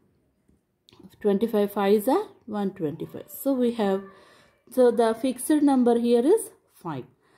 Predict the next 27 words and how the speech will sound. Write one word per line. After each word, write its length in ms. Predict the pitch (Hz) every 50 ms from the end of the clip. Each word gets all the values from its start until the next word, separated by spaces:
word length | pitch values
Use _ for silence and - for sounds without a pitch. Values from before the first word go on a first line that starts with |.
| _ _
So 320 | _ - - 202 196 - -
R 320 | 196 208 220 233 254 277 285
is 240 | 277 269 233 -
equal 420 | 233 220 208 - - 190 185 185 185 185 -
to 60 | 311 440 466 - - _ _
five. 480 | - - - 165 156 147 135 127 117 - _ _ _ _ _ _ _ _ _ _ -
Now 240 | 226 254 285 349 392
we 160 | 349 330 302
have 260 | 269 269 247 240 240
to 60 | - 240
find 440 | - - 208 196 190 190 196 196
out 240 | 247 311 392 - -
the 120 | 294 233 - - -
nth 320 | 208 202 190 185 170 - - -
term. 140 | - 117 - - - - - - - - - - -
So 100 | 285 277
what 180 | 262 254 254
is 100 | 262 240
the 100 | 285 294 294 -
formula 420 | 247 240 233 233 226 233 247 247 254
for 160 | 247 - 240
nth 440 | 233 208 196 190 196 190 - 208 -
term? 340 | 220 226 247 294 359 392 381 - - _ -
A 360 | 196 190 190 190 190 196 202
N 180 | 208 226 233 233
is 220 | 220 196 - -
equal 480 | 175 165 165 - - - 165 156 151